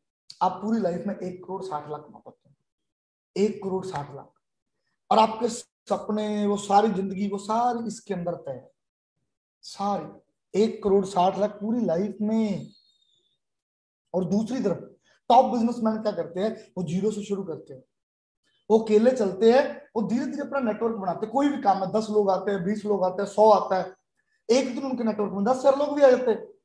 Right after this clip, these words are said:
जब दस हजार लोग daily आठ घंटे काम करते हैं ना, उस company का एक दिन में अस्सी हजार घंटे काम आता है, एक दिन में। अगर वो पचास रुपए भी profit निकालते हैं ना, पचास रुपए उनसे एक घंटे का,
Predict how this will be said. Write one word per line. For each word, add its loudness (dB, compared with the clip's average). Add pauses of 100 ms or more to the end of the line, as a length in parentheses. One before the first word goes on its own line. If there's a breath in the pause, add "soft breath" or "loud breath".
(220)
जब 4
दस 0
हजार 6
लोग 2
daily 2
आठ 6
घंटे -2
काम -2
करते -4
हैं -2
ना, -2
उस -4
company -6
का 0
एक -2
दिन -8
में -10
अस्सी -10
हजार -4
घंटे -10
काम -12
आता -16
है, -18 (640)
एक 2
दिन -4
में। -12 (340)
अगर 2
वो 4
पचास 6
रुपए 8
भी 0
profit -4
निकालते 2
हैं 0
ना, 0 (960)
पचास 6
रुपए -2 (380)
उनसे 6
एक 10
घंटे 6
का, 4